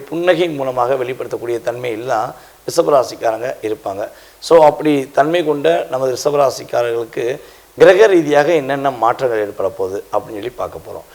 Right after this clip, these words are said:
அதாவது, காலபுருஷன் ராசியில் இரண்டாம் இடம் தான் ரிஷபம். அதே போல வந்து, ரிஷப ராசிக்கு அதிபதி யாருன்னு பார்த்தீங்கன்னா, சுக்கிர பகவான். ரிஷப ராசியின் உச்சம் பெற்ற கிரகம்,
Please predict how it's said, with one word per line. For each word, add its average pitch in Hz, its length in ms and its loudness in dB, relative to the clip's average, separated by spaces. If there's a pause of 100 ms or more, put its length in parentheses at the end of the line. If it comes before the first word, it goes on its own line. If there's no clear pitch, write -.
(240)
அதாவது, 160 480 4 (520)
காலபுருஷன் 190 600 4
ராசியில் 147 720 2
இரண்டாம் 160 440 4
இடம் 131 220 2
தான் 139 320 2 (120)
ரிஷபம். 120 380 2 (600)
அதே 165 200 6
போல 208 160 6
வந்து, 196 300 8
ரிஷப 196 260 4
ராசிக்கு 185 380 6
அதிபதி 208 500 4
யாருன்னு 160 400 6
பார்த்தீங்கன்னா, 156 400 -2
சுக்கிர 139 400 0
பகவான். 98 380 -2 (400)
ரிஷப 240 440 6
ராசியின் 196 580 4 (480)
உச்சம் 262 420 2
பெற்ற 185 260 4
கிரகம், 131 340 2